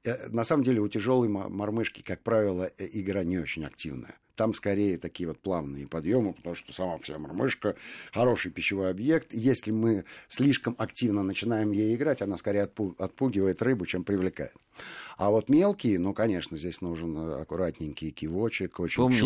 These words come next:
Speaker 1: чуткий.
Speaker 2: как мы мучились с этими кивками на заре?
Speaker 1: Мучились, конечно.
Speaker 2: Потому что были
Speaker 1: Мучились.
Speaker 2: они сделаны из,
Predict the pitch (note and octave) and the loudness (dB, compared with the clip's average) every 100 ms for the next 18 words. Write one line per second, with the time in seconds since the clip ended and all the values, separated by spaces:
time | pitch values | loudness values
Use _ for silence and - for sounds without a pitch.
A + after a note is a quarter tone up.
0 | C3+ - - D#3 - A2+ B2 A#2+ A#2 B2 | 4 2 2 2 0 2 4 6 6 6
1 | B2 - G2 F#2 - - F#2 E2 E2 - | 4 2 0 -2 -4 -4 -2 -2 -2 -4
2 | - - - F2 D#2 C#2+ F#2 F2 G2+ G#2 | -8 -6 0 0 0 -2 0 0 0 -2
3 | G2+ - - - - - - F3+ G#2+ G2 | -6 -8 -20 -20 -2 -2 0 0 2 2
4 | G#2+ G2+ - A2+ G#2 - - F2 F#2+ G2 | 0 0 4 4 4 0 -4 0 2 2
5 | - G#2+ F2 F2 F2+ G2+ G#2+ G#2 G#2+ F#2+ | 2 0 0 0 2 4 4 4 2 2
6 | G#2 A2+ G#2+ G2+ G2 | 4 4 4 4 2